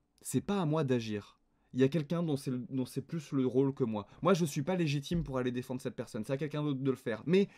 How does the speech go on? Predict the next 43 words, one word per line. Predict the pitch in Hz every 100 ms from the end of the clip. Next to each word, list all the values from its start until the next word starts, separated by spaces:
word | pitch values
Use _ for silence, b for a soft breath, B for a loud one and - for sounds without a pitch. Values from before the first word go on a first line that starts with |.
| B -
si | - 175
une | 165
autre | 202 -
personne | 170 139 190 160
s'était | 139 127
levée | 135 131 151
pour | 123
le | 110
faire, | 107 185 208 104 b b b
elles | 160 147 156
iraient. | 180 147 135 b -
En | 170
fait, | 226 165
ils | 135
ont |
fait | 135 135
plein | 190
d'expériences | 196 147 165 143 151 147
sociales | 139 - 151 143
comme | 120
ça, | - 139 135 B B B
euh, | 117 110
sous | - 151
contrôle | 151 139 160
scientifique, | 143 123 120 107 143 160
avec | 139 110
des | 107
vrais | 107 120
panels. | 120 113 131 143
Ils | 113
ont | 117
vraiment | 110 135
fait | 135
ça | 131 127
bien, | 127 127
parce | -
que | 120
c'est | -
des | 110
scientifiques, | - 113 131 - 110
les | 95
gars, | 85
hein. | 104